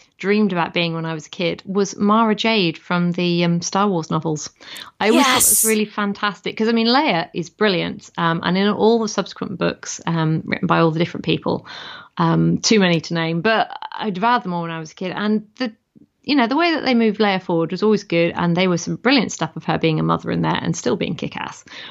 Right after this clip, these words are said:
Speaker 1: But Mara Jade was always by far my favourite, possibly because, you know, she got to, to have Luke, and I always had a soft spot for Luke. I always felt he deserved his own girl and his own happy ending. But she was, she was just amazing, and because she started out with the dark side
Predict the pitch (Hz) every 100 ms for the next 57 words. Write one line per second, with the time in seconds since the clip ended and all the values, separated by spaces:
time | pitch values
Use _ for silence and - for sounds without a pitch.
0 | - - - 247 165 - - - _ _
1 | - 185 202 170 151 170 156 151 160 165
2 | 170 160 151 160 156 175 160 165 165 -
3 | 165 - 156 151 185 - - 233 226 180
4 | 175 160 160 160 160 170 165 165 - 170
5 | 202 - 160 160 _ - 156 151 170 165
6 | - 180 190 170 165 - - 190 156 -
7 | - - 202 226 214 226 196 196 185 196
8 | 185 170 - 170 165 165 165 160 160 170
9 | 160 160 170 165 160 - 175 - - -
10 | - - - 220 240 349 330 294 - -
11 | 320 320 269 - 262 359 330 202 170 180
12 | 240 240 240 208 202 - 190 - 165 190
13 | 214 - - - - -